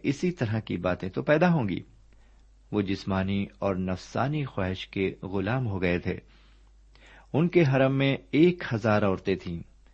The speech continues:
جن سے ان کے جسمانی تعلق تھے۔ سامعین، آج کے دور میں بھی آپ کو ایسے بہت سے لوگ ملیں گے جنہیں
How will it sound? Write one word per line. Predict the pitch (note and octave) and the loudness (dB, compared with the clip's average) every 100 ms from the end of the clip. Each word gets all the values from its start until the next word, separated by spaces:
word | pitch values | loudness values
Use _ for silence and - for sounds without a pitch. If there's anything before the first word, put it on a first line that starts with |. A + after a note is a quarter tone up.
| _ _ _ _ - | _ _ _ _ -12
جن | F#2 F#2+ | -4 -4
سے | F#2 G2+ | -4 -4
ان | F2+ | -4
کے | F2+ F#2 | -4 -6
جسمانی | E2+ F2+ - A2 C#3 B2 | -4 -8 -6 -6 -4 -6
تعلق | - F2 E2+ - | -6 -6 -6 -10
تھے۔ | - F2+ - _ _ _ _ _ _ _ _ - - - | -12 -12 -12 _ _ _ _ _ _ _ _ -20 -20 0
سامعین، | C#3 C#3+ D3 C#3+ - - | 4 4 2 -2 -8 -6
آج | - A2 G#2+ | 0 0 0
کے | - G#2+ | -4 0
دور | G2 G#2 | 2 2
میں | G2+ G#2+ | 2 0
بھی | G#2+ C3+ D3 - G2 | -2 -4 -4 -4 0
آپ | G2 - | 0 -2
کو | - | -4
ایسے | F#2 F#2 G2+ | -4 -4 -6
بہت | F2+ G#2+ B2+ | -4 -4 -4
سے | - B2 | -4 -2
لوگ | A#2+ A2+ | -2 0
ملیں | A2 A2+ C3 | 2 2 4
گے | D#3 - - - _ _ _ _ _ | 2 0 -14 -20 _ _ _ _ _
جنہیں | G#2 G2 G2+ | -4 -2 -4